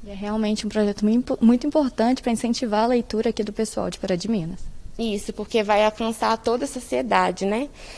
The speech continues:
Speaker 2: É, a geladeira vai tá lá pra quem quiser passar, pegar e ler,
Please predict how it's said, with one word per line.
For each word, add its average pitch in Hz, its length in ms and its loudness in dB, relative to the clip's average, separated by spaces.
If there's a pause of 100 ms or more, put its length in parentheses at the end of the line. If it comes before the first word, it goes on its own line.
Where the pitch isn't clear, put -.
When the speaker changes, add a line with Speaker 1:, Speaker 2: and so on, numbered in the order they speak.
(140)
Speaker 2:
É, 190 260 0
a 185 140 2
geladeira 202 440 2
vai 214 180 2
tá 214 220 0
lá 208 360 4
pra 240 200 -2
quem 302 360 0
quiser 240 600 4 (200)
passar, 247 580 2
pegar 220 400 2
e 262 60 2
ler, 185 340 0